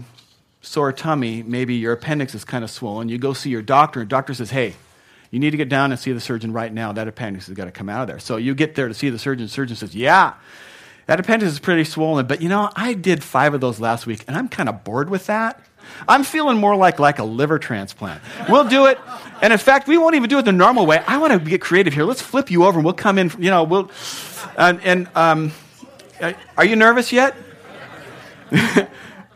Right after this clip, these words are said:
Why? Because in both these examples I've given you, your life is on the line.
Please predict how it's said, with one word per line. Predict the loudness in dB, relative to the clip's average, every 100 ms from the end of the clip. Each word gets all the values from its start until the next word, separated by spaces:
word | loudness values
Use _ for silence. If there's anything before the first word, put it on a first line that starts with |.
| -6
Why? | -2 0 0 0
Because | 0 -4 2 2 2 -8 -8
in | -4 -2
both | -2 -2
these | -4
examples | -4 -2 -4 -4 -6 -6 -8
I've | -10 -8
given | -6 -6
you, | -8 -12 -20 -20 _ _ _ _ _ _ _ _ _ _ _ _ _ _ _
your | -2 0
life | 0 4 2 4
is | 0 0
on | -2
the | -4
line. | -6 -10 -12 -16